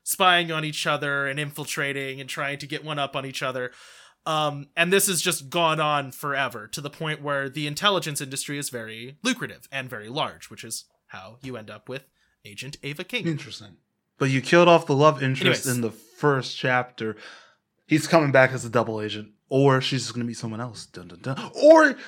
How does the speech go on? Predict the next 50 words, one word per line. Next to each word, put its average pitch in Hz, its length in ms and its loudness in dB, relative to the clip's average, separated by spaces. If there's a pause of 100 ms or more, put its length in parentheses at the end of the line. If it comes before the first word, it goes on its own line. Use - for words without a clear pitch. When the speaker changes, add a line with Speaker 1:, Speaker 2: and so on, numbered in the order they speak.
Speaker 2:
that's 226 300 10
your 214 100 10
whole 185 240 8
point 285 380 8 (200)
of 180 140 6
this 190 160 4
not 190 300 8
being 190 340 6
a 151 400 6 (160)
love 190 480 8
romance 226 460 10
story, 175 400 8 (180)
because 185 520 6
the 180 120 10
love 185 340 8
interest 180 380 4
is 147 180 4
dead 233 320 8
and 175 140 4
she'll 160 160 4
never 196 340 6
love 165 200 2
again. 127 360 0 (240)
Or 196 200 10
she'll 208 160 4
become 180 400 6
like 170 240 8
James 165 280 6
Bond 165 260 8
and 147 40 0
just 147 180 -2
sleeps 170 280 0
with 151 100 0
every 147 220 4
man. 131 360 2 (220)
Oh 190 200 10
my 170 200 10
God. 131 540 4 (100)
Speaker 1:
This 269 300 4
is 269 180 2
supposed 247 440 4
to 220 60 0
be 208 220 0
how 185 220 4
she 196 240 0
ends 180 260 2
up 160 160 2
being 165 380 0
kind 170 360 2
of, 156 200 -2